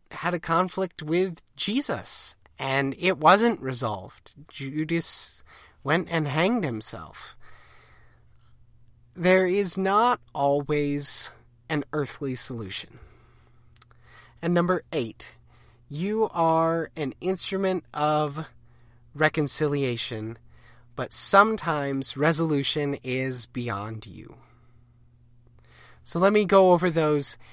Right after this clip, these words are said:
eight principles of conflict once more, just to have 'em all in a row. Number one, conflict is normal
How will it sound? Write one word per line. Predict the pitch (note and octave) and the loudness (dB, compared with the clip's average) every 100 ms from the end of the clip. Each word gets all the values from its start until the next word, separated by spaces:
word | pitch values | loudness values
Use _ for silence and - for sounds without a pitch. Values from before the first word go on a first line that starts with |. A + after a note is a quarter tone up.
| - - _ - | -20 -20 _ 2
eight | A#3 - | 2 2
principles | - G3 F#3 E3+ F3 E3 D#3+ - - | 0 2 2 0 0 0 0 -2 0
of | D#3 D3 - | 2 2 -2
conflict | - D#3 D3+ - D3 B2+ - - - _ _ - - - - - - - - | -2 -2 -2 -2 -4 -4 -10 -12 -14 _ _ -20 -20 -20 -20 -20 -20 -12 0
once | D3 C3+ - | 0 2 -2
more, | B2 A2+ A#2 | -2 -2 -4
just | - C#3 - - | -2 -2 0 -2
to | |
have | G2+ A#2+ B2+ | -4 -2 -2
'em | A#2+ | 0
all | A#2+ A#2+ B2+ | 0 0 -2
in | B2+ | -2
a | |
row. | A#2+ A2 | -4 -4
Number | A2+ C3+ E3 | -2 2 2
one, | D3 F#3+ G#3+ B3+ B3 - - - - | 6 6 6 2 -4 -10 -20 -18 -2
conflict | G3 G3 F#3+ G#3+ - E3 | 4 4 4 -2 -2 -4
is | D3 | -2
normal | D#3 D#3+ F3+ G3+ A3 B3+ | 0 4 4 2 0 -4